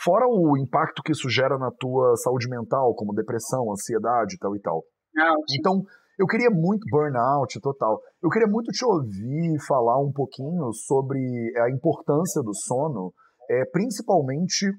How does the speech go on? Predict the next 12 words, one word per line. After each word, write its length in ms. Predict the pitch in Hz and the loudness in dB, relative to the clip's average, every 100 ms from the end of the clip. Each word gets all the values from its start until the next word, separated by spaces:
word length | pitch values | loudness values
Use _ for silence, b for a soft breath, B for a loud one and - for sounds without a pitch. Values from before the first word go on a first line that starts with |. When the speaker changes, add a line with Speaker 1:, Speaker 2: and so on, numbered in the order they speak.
| _ _ _ _ | _ _ _ _
Speaker 1:
quem 200 | 202 302 | -2 -2
somos 460 | 302 285 247 170 123 | -2 -2 0 0 2
nós, 380 | 131 147 123 98 | 2 2 2 -2
né, 100 | 117 | -4
na 120 | 120 | -4
fila 300 | - 160 175 | -2 2 2
do 80 | 151 | 2
pão 280 | - 139 131 | 0 0 0
pra 140 | 123 120 | -2 -2
falar 220 | 120 120 | 0 0
de 120 | 107 | -2
sono, 560 | - 135 135 101 90 | -4 -2 0 -2 -6